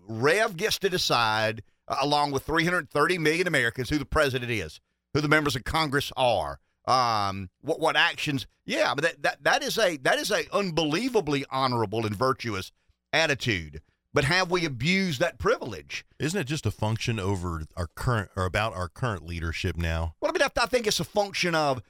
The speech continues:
Speaker 1: how many of these sorts of experiments last. I mean, the empires don't last forever. And, and I think that's where we made the fatal mistake, is we, we've been slow to accept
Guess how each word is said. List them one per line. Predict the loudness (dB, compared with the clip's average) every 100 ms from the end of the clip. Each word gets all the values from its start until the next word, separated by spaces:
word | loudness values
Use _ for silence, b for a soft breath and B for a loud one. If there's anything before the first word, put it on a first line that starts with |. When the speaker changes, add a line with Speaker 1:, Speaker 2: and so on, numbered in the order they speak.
| _ -4
Speaker 1:
how | -2
many | 0 -2
of | 2
these | 2 2
sorts | 2 0 -2
of | -6
experiments | -6 -2 -2 0 -2 -2
last. | 0 0 0 -2 -4 -10 -20 _ _ _ _ -2
I |
mean, | -2
the | -2 -4 -2
empires | -2 -2 2 4 4 2
don't | 0 0 0
last | 0 0 0
forever. | 2 2 2 -4 -8 -14 _
And, | -4 0
and | 0
I | 0
think | -4 -2 2
that's | 2 0
where | 2 2
we | 2 0
made | 2 2 0
the | -2
fatal | 0 0 0
mistake, | -2 -2 -2 0 0 -2
is | -4
we, | -2 -2 -2 -6 -10 _ _ _ _ _ _ _ _ _ _ _ _ _ _ _ _ _ _ _ -4
we've | 0 2
been | 2 2
slow | 2 2 2 2
to | 2 -2
accept | 0 0 0 -2 -4